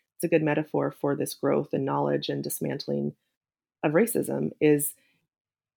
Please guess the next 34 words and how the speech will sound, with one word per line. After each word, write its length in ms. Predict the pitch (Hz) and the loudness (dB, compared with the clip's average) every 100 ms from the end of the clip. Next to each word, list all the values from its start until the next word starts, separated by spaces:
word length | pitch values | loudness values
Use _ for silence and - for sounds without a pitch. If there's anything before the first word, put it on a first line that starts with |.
| - | 0
it's 200 | 180 - | 0 2
nuanced, 680 | 165 165 170 226 247 - - | 2 4 4 2 -2 -6 -4
and 240 | 160 160 | 0 2
you, 320 | 160 165 165 - - | 4 4 2 -2 -4
you 140 | 170 | -2
can 160 | 165 165 | -2 0
go 140 | 165 156 | 0 -2
forward 600 | - - 170 170 196 190 | -6 0 2 2 2 0
as 180 | - - | -4 -8
hard 320 | - 180 175 | -4 0 0
and 120 | 170 | 0
fast 300 | 175 160 - | -2 -4 -6
as 100 | 160 | -6
you 100 | 160 | -4
want, 280 | 147 170 - | -4 -4 -4
but 80 | - | -4
you 100 | - | -2
also 220 | 151 - | -2 -4
have 80 | - | -8
to 80 | 170 | -10
stop 360 | - 82 160 - | -6 -4 -4 -4
in 80 | |
the 60 | 156 | -6
stillness 500 | - 165 156 180 - - | -4 -2 -2 -4 -6 -4
and 100 | 156 | -2
make 160 | 151 | -2
sure 160 | - 147 | -2 -2
that 140 | 147 | -2
your 140 | 151 143 | -2 -2
left 240 | 147 - | -4 -6
to 100 | 165 | -8
right 220 | 151 143 - | -6 -6 -6
is 140 | - | -6
also 480 | 131 139 147 147 160 | -8 -6 -4 -2 -4